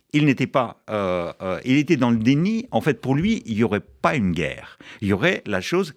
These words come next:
comme ça s'est passé en Ukraine. Et donc, il n'écoutait absolument pas les militaires. Et donc, il a mis en exergue le cinquième service du, du, du, du F S B, le service de contre-espionnage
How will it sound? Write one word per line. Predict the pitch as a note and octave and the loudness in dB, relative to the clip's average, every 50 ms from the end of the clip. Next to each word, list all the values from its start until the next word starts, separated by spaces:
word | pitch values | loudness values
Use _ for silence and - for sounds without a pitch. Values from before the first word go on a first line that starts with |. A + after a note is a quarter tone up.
| _ - | _ -2
comme | F3+ F3 D#3 | 0 0 0
ça | - C3+ | 0 -2
s'est | A2+ - F#2+ | -2 -2 -4
passé | - F#2+ F#2 - - A2+ F#2 - - | -4 -6 -8 -6 -6 -6 -6 -6 -6
en | F#2 E2+ F2+ | -6 -6 -6
Ukraine. | F#2 - - A3+ - C4 - - - - | -4 -4 -2 -2 -2 -4 -6 -10 -6 -2
Et | D3+ D#3 | -2 0
donc, | D3+ A#3+ A#3 - F#3 | 2 0 0 0 0
il | F3+ D#3+ D#3 | 0 2 4
n'écoutait | E3 F3 - E3+ E3+ - G3+ - | 4 2 2 0 -2 -2 -2 -2
absolument | - B2+ - - - D#3+ D3 C3+ B2 | -2 -4 -4 -4 -4 -2 0 0 0
pas | G2 - A#2 | 0 -2 -2
les | F#2 F#2 | -2 -2
militaires. | F2 E2+ E2 F2+ F#2+ - F#3+ G#3 C#4 - - - - - | -4 -4 -4 -4 -4 -2 -2 -2 -2 -4 -8 -14 -10 -6
Et | - A#2+ | 0 2
donc, | D3+ E3+ E3 - | 2 2 2 0
il | B2 G2+ | -2 0
a | F#2 | 2
mis | G2 G2+ G2+ F#2 E2 - - _ - | 2 2 2 0 -2 -6 -12 _ -2
en | - E3 E3+ | 0 2 2
exergue | E3 D3 B2 A2+ A2 B2 A#2 G#2+ F2 E2 D2 D2+ D2+ - - - - - | 2 0 0 0 0 0 0 0 -2 -6 -8 -10 -14 -18 -20 -20 -14 -6
le | - G2+ A#2+ B2+ | -2 0 0 2
cinquième | - D3+ C3 B2 C#3+ A#2+ G2+ | 2 0 -2 -2 -2 -2 -2
service | - - G#2+ G#2 G#2+ A2 A2 F#2+ D#2+ | -2 -4 -4 -2 -2 -4 -4 -4 -6
du, | F2 F2+ F2 E2 D#2+ | -6 -4 -4 -4 -4
du, | E2+ F2 D#2 - - F#2+ F2 E2+ | -4 -6 -6 -4 -4 -4 -4 -4
du, | E2 F2 E2+ E2 D#2 | -4 -4 -4 -4 -4
du | D#2 D#2+ D#2 | -4 -6 -4
F | - - | -2 -2
S | B2+ C3+ | -4 -2
B, | F#3 A#3+ A3+ | 0 0 0
le | A3 D3+ | 0 0
service | A2 - A2 F#2+ F#2+ F2+ | -2 -4 -4 -4 -4 -4
de | F2 F2+ | -4 -4
contre-espionnage | - G#2+ F#2+ - G#2 G#2 - - C3 A#2 A#2 A2 F#2+ - | -4 -4 -4 -2 -4 -4 -2 -2 -2 -2 -2 -2 -4 -6